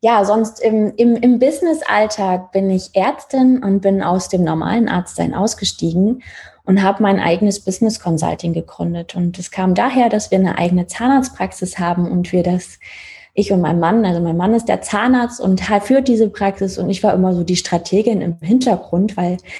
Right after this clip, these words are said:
wir irgendwann gemerkt haben, <laughs> das überfordert ihn total. Und mir hat das so Freude gemacht, da in die Strategie zu gehen und Wege zu finden, wie wir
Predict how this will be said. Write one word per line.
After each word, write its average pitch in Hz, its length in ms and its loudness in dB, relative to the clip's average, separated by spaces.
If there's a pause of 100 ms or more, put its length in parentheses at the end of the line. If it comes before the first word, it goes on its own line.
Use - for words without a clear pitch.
(180)
wir - 160 -6
irgendwann 226 400 2
gemerkt 185 520 -2
haben, 214 260 0 (200)
<laughs> - 240 -10
das 214 160 -2
überfordert 254 800 0
ihn 196 140 2
total. 226 580 0 (500)
Und 226 240 0
mir 254 200 4
hat 262 120 -2
das 262 180 2
so 262 120 2
Freude 262 460 0
gemacht, 170 440 -2
da 190 200 0
in - 180 -4
die 196 100 2
Strategie 202 540 -2
zu 262 180 -2
gehen 170 300 0
und 180 160 0
Wege 226 260 2
zu 202 140 -4
finden, 180 460 -2
wie 180 160 0
wir 180 180 0